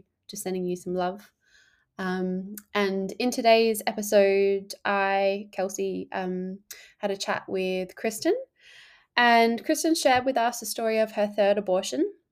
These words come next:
She was living in New South Wales at the time. Um, and yeah, her third abortion was a herbal abortion. So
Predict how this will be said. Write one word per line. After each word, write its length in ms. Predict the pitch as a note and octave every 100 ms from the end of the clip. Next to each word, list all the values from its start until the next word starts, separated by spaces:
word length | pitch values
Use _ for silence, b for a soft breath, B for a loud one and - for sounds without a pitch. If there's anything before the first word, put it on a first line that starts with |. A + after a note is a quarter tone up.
| _
She 160 | - G#3
was 160 | G#3
living 240 | G#3+ G#3 G3+
in 80 |
New 160 | G3 G3
South 240 | G3+ G3+
Wales 440 | F#3+ F#3 F#3 F#3 -
at 140 | F#3+ -
the 60 | G#3
time. 560 | - F#3 F#3+ A#3+ E4+ b b b b _ G3+
Um, 640 | F#3+ F#3 F#3 F#3 F#3 F#3+ - _ _ _ - - _ _ _ _
and 720 | G3+ G3 F#3+ F#3 F#3+ F#3 F#3+ -
yeah, 280 | D4+ F#4+ G#3
her 120 | G#3
third 240 | G#3 A3 A3+
abortion 720 | G#3+ G3 G3+ G3+ G3 G3 G3 -
was 680 | F#3+ F#3 F#3 F#3 F#3 F#3+ -
a 60 |
herbal 380 | G#3 A#3+ A#3 G#3
abortion. 640 | F3+ F3+ G#3 - - F#3+ G3
So 500 | - G3 F#3 F3+